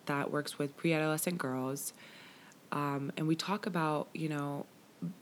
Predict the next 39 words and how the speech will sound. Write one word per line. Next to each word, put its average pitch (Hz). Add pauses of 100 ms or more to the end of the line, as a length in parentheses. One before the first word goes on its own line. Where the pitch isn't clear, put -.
(320)
helping 185
girls 170
believe 147
that 151
they 147
can 147
do 139
anything 147
they 127
want 120
if -
they 123
set 127
their 127
mind 127
to 120
it 117
and 131
if 123
they 127
work 131
hard 139
for 123
it. 123 (100)
And 131 (440)
it's -
empowering 165
young 151
girls, 143 (680)
um, 135
being 143
kind 151
to -
one 139
another, 135
being 151
kind 147
to -
yourself, 131